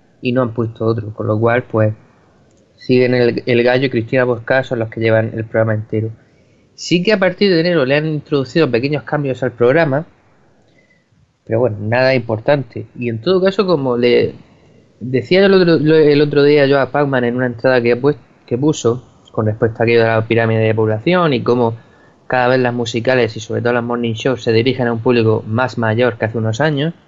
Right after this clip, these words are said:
eh, eh, que al final, lo que yo le escribía es, es que al final todas las musicales están haciendo morning shows para, eh, matrimonios jóvenes con niños pequeños.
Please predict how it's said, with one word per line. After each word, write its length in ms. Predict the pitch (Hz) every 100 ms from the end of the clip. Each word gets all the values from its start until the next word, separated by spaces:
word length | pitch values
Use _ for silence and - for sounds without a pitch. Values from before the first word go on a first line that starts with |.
| _ _ _ _ _ _ _
eh, 340 | - 139 135 90 82 90 -
eh, 380 | 127 123 117 -
que 80 | -
al 80 | 113
final, 420 | 117 113 143 180 - 113
lo 260 | 117 117 113
que 100 | 113
yo 360 | 127 156 156
le 100 | 156
escribía 500 | 139 - 123 143 123
es, 180 | 107 - -
es 120 | 113
que 100 | -
al 80 | 160
final 360 | 147 147 165 - _
todas 260 | - 143 170
las 140 | 175
musicales 480 | 165 156 165 160 170
están 240 | 160 - 151
haciendo 360 | 139 156 156
morning 360 | 123 143 160 147
shows 300 | - 170 196 - _ _ _
para, 360 | 156 160 117 110 _ _ _ _ _ -
eh, 380 | 131 127 127 120
matrimonios 640 | 127 123 123 120 156 175
jóvenes 360 | - 170 180 196
con 180 | - 131
niños 240 | 170 180
pequeños. 480 | - 110 170 113